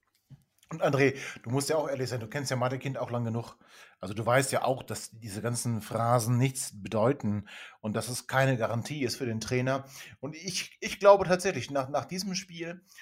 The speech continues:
nach der Niederlage, da wird Martin Kind, Kenan Kocak schon entlassen. Und ich würde gern nochmal eine Personalie hier in, ins Spiel bringen, nämlich Jan Zimmermann,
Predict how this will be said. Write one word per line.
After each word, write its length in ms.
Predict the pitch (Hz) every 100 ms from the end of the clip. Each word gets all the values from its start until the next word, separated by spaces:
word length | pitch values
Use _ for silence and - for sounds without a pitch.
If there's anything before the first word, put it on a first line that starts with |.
| - -
nach 140 | 127
der 180 | 151 156
Niederlage, 640 | 160 170 160 156 151 147 -
da 120 | 117
wird 160 | 143 139
Martin 300 | 143 143 139
Kind, 380 | 147 143 - _ _ -
Kenan 260 | 143 131
Kocak 360 | 127 147 143 135
schon 300 | - 175 190
entlassen. 800 | - 143 120 127 - 175 208 - - - -
Und 220 | 156 -
ich 160 | - 135
würde 200 | 143 151
gern 280 | 110 127 170
nochmal 440 | 185 175 170 175
eine 400 | 139 151 147 151 - 143
Personalie 640 | 156 143 139 135 156 160
hier 240 | 143 160
in, 320 | 151 151 151 -
ins 260 | 147 143
Spiel 300 | - 151 151
bringen, 480 | 139 135 151 185 185 - - _
nämlich 340 | 131 143 143 143
Jan 420 | 151 143 147 165 - 131
Zimmermann, 520 | - 190 120 80